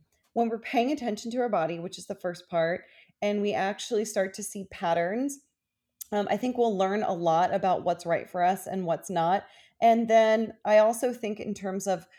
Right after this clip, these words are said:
you know, hunger, I think most of us, it's been a long time since we were really, truly hungry.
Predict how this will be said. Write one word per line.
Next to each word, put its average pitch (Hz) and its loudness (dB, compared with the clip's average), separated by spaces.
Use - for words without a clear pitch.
you 233 -2
know, 214 4
hunger, 214 0
I 226 2
think 214 -4
most 214 0
of 214 -2
us, 220 0
it's 202 -12
been 196 -4
a 185 2
long 175 2
time 180 -4
since 185 -12
we 175 -6
were 165 -6
really, 170 -6
truly 170 -8
hungry. 175 -6